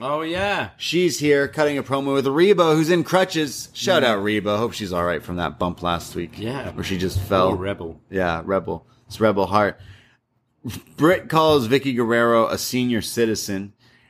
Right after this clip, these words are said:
Speaker 2: and says Reba is, you know, surviving after that brutal,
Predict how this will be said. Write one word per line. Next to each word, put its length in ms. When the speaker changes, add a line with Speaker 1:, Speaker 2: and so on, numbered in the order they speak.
Speaker 2:
and 180
says 420
Reba 800
is, 840
you 100
know, 180
surviving 600
after 220
that 440
brutal, 460